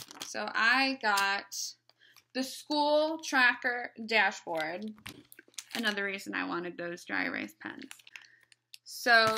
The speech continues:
this is a Monday through Friday thing you can write in. Long-term assignments, upcoming quizzes and tests. And then on this side, priorities.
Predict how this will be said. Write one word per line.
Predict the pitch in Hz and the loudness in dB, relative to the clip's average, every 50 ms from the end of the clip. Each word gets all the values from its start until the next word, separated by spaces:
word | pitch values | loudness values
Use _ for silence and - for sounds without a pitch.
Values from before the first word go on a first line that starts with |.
| 214 214 | 0 0
this | 208 220 226 - - | 0 0 -2 -2 -2
is | 277 277 277 277 277 269 262 | -2 0 0 0 0 -2 0
a | - - 254 | 2 2 4
Monday | 240 220 214 220 226 233 233 247 | 4 4 2 2 2 -2 -2 -4
through | 247 - 220 214 | -4 -6 -6 -6
Friday | 208 - - 190 185 185 185 196 208 208 208 214 220 226 - _ _ _ _ _ _ _ _ _ | -6 -4 -2 0 0 2 2 0 0 0 0 -2 -4 -8 -12 _ _ _ _ _ _ _ _ _
thing | - 220 220 220 220 226 226 226 220 - - - - | -8 -6 -4 -4 -4 -6 -6 -10 -12 -16 -14 -10 -8
you | 208 208 | -8 -6
can | 202 - 208 208 | -6 -6 -6 -4
write | 208 208 208 208 220 | -2 -2 -2 -2 -2
in. | 226 254 285 311 330 320 - | -2 -2 -2 -2 -2 -4 -6
Long-term | 214 202 202 196 196 202 214 233 233 226 226 | -4 0 2 2 2 0 -2 -2 -2 -2 -2
assignments, | 226 226 - 233 226 226 226 233 240 247 262 277 277 277 - - - - _ _ _ _ _ - | -4 -4 -2 0 0 2 0 0 -2 -2 -2 -2 -2 -4 -6 -14 -20 -20 _ _ _ _ _ -8
upcoming | 294 302 302 - 339 330 339 330 | -8 -8 -6 -4 -2 0 0 0
quizzes | 320 - - 330 330 320 330 320 311 320 | 0 -2 -2 -4 -4 -4 -4 -4 -2 0
and | 320 294 | 0 0
tests. | - 311 330 311 247 214 - - - - - - - - - - - _ _ _ - | 0 0 0 0 0 0 -4 -12 -18 -18 -18 -18 -18 -18 -20 -20 -20 _ _ _ -12
And | - 202 208 | -10 -6 -4
then | 208 202 | -4 -2
on | 202 202 202 202 202 196 | -2 -2 -2 -4 -6 -8
this | 202 208 214 214 | -8 -8 -8 -10
side, | - - - 202 196 196 196 196 196 196 196 196 196 - | -12 -8 -4 0 2 2 4 4 2 0 0 -2 -4 -4
priorities. | - 208 196 185 185 190 190 202 220 254 269 285 294 302 302 302 - - - | -2 0 0 2 2 0 -2 0 0 2 2 2 2 0 -2 -4 -8 -12 -12